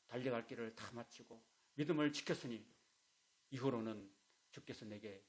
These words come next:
이 의의 면류관을 세워주실 것이라고." 디모데후서 마지막에 말씀하십니다. 저와 여러분이 얻을 면류관은 바로 이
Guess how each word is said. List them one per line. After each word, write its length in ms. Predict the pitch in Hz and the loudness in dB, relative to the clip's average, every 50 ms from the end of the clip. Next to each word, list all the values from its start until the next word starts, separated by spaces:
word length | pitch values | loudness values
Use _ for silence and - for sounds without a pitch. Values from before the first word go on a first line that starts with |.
| _ _ _ | _ _ _
이 340 | 160 175 175 165 160 139 - - - | -4 -2 0 0 -2 -4 -8 -10 -6
의의 280 | - 123 123 127 120 113 | -4 -4 -2 0 -2 -2
면류관을 520 | 107 110 104 104 107 107 110 104 104 104 | -2 -6 -6 -6 -8 -8 -8 -10 -10 -12
세워주실 560 | - - 170 156 143 135 - 131 - - - - | -8 -4 -2 -2 -2 -4 -6 -10 -12 -14 -12 -12
것이라고." 680 | - - - 123 110 107 98 123 123 135 - - - - - _ _ | -12 -10 -8 -8 -10 -8 -2 0 0 0 0 -2 -10 -20 -20 _ _
디모데후서 760 | - 113 104 107 107 - 110 104 110 107 - 117 110 104 104 - - _ _ _ _ | -10 -8 -8 -8 -8 -8 -10 -10 -10 -12 -10 -12 -12 -12 -14 -18 -20 _ _ _ _
마지막에 600 | - - - 107 98 95 95 - 98 98 107 120 - _ _ _ _ _ | -16 -14 -14 -12 -14 -14 -14 -14 -16 -16 -16 -16 -20 _ _ _ _ _
말씀하십니다. 1000 | 95 95 92 - - 117 104 101 107 - - - - - 120 110 107 110 - 107 - - _ _ _ _ _ _ _ _ | -14 -12 -12 -10 -10 -10 -12 -12 -14 -18 -20 -18 -14 -12 -12 -12 -14 -16 -20 -20 -20 -20 _ _ _ _ _ _ _ _
저와 260 | - 165 170 160 143 | 6 10 10 12 10
여러분이 580 | 139 135 151 143 135 135 131 127 123 120 113 - - - _ _ _ _ _ _ | 10 8 6 6 6 2 2 2 -2 -4 -4 -8 -16 -20 _ _ _ _ _ _
얻을 340 | 123 127 127 135 127 123 110 | 2 2 4 4 2 2 2
면류관은 480 | 101 104 107 110 110 104 104 104 98 95 | 0 0 -2 -2 -2 -4 -6 -8 -8 -10
바로 240 | 104 101 101 107 123 | -12 -10 -10 -8 -6
이 340 | 131 131 135 135 127 - | 0 2 2 2 2 -2